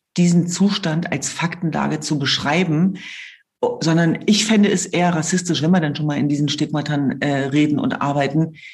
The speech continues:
wenn wir diese Menschen einfach liegen lassen und sterben lassen würden, weil sie nicht ausreichend informiert worden sind. Das heißt, ich will's noch mal auf den Punkt bringen, ja, es gibt sozusagen auch Stadtteile mit einem hohen Migrationshintergrund,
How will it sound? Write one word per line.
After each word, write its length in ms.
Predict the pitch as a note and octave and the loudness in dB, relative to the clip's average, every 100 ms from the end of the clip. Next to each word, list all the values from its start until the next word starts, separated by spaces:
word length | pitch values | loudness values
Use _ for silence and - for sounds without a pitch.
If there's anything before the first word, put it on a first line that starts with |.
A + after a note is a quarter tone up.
| - _ | -20 _
wenn 160 | E3 D#3 | 2 2
wir 100 | D3 | 2
diese 220 | D#3+ E3 | 2 2
Menschen 300 | D#3 D3+ - | 2 0 0
einfach 280 | C#3 C3+ C#3+ | -2 -2 0
liegen 240 | F3+ A3 | 4 6
lassen 300 | - - D3+ | 4 0 -2
und 140 | D3+ C3+ | -2 -2
sterben 460 | C#3+ F#3+ F#3+ C3 | 0 2 2 2
lassen 340 | B2 - B2+ B2 | -2 -2 -4 -2
würden, 500 | A#2+ B2 B2+ - _ | -4 -4 -6 -10 _
weil 160 | D3 C3+ | -2 0
sie 80 | C#3 | 2
nicht 260 | D#3 - - - - C#3 | 0 -2 -8 -16 -8 -2
ausreichend 500 | C#3+ - C#3 C3+ - | -2 0 -2 -2 -4
informiert 500 | C#3 C3+ D3 D3+ B2+ | -2 0 0 0 -2
worden 220 | B2 B2 | -2 0
sind. 220 | B2+ B2 | 0 -2
Das 120 | B2+ | 0
heißt, 300 | E3+ G#3+ - | 0 0 -2
ich 140 | - F3+ | -2 0
will's 140 | F3 | 2
noch 80 | F3 | 2
mal 100 | E3+ | 2
auf 120 | - | -2
den 100 | C#3 | -2
Punkt 240 | E3 F#3 | 2 2
bringen, 260 | F3 B3+ - - - - | 2 -2 -2 -10 -14 -4
ja, 420 | C#3+ E3 C4+ - - - _ E3+ | -2 0 -2 -4 -14 -20 _ -6
es 140 | - | 0
gibt 440 | G#3 A#3+ A3 - - | 0 0 -2 -10 -6
sozusagen 720 | F#3+ G3+ G3+ F#3 F3+ F3 F3+ F3 | 0 0 2 0 0 0 0 0
auch 140 | D#3 - | -4 -4
Stadtteile 760 | - D#3 E3+ G3 F#3+ G3+ G#3 - - - - | -4 -2 0 0 2 0 -2 -4 -16 -8 0
mit 380 | E3 E3 - | 0 0 -4
einem 340 | E3 D3+ D3+ D3+ | -2 0 0 2
hohen 240 | E3+ E3 | 2 4
Migrationshintergrund, 1400 | D#3 C#3+ C#3+ D#3 F3+ F3 F3 F3 E3 - E3+ F3 F3 F3 | 2 -2 -4 0 0 2 0 0 -4 -2 2 4 4 0